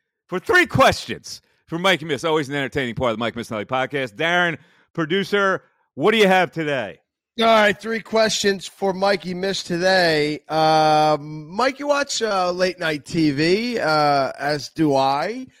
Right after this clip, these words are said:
Speaker 2: What is your current favorite and least favorite late night host?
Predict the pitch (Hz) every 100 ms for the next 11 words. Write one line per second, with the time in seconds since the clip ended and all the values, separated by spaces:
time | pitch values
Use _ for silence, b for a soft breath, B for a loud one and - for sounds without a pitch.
0 | b b 143 226 294 311 240 240 - -
1 | 220 220 214 196 - _ _ 214 247 247
2 | 285 277 - b b _ 180 185 165 185
3 | 233 233 - - _ - - 202 190 151
4 | 139 131 - - 131 175 185 170 160 151
5 | 147 _ _ _ _ _ _ _ _ _
6 | _ _ - 123 127 87 - - -